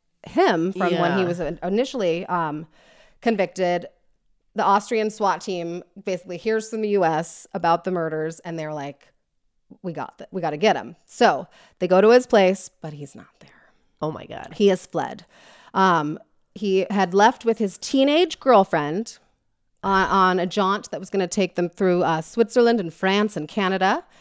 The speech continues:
Speaker 1: And then, um, he was planning on coming back to the U S. So along the way, so now there's, like, a man, like, an international manhunt for Jack Unterweger. Um,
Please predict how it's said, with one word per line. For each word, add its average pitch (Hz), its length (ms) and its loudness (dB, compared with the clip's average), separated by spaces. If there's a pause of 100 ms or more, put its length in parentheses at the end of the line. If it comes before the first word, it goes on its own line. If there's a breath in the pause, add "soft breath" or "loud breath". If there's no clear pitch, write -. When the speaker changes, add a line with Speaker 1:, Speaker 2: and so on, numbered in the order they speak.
(420 soft breath)
Speaker 1:
And 185 140 0
then, 175 280 0
um, 170 280 -2
he 175 100 -4
was 156 120 -8
planning 139 320 -10
on 160 100 -12
coming 185 300 -6
back 240 320 -4
to 294 120 -6
the 330 100 -2
U 403 200 4 (120)
S. - 320 -2 (340 loud breath)
So 208 340 4
along 202 400 4
the 330 80 -2
way, 233 400 -2
so 190 100 -8
now 180 160 0
there's, 196 160 0
like, 220 140 -2
a 202 60 -2
man, 170 400 0
like, 165 200 -6
an - 160 -8
international 233 640 0
manhunt 170 560 -2
for 170 120 -4
Jack 160 240 2
Unterweger. 143 580 -8 (480 soft breath)
Um, 165 340 4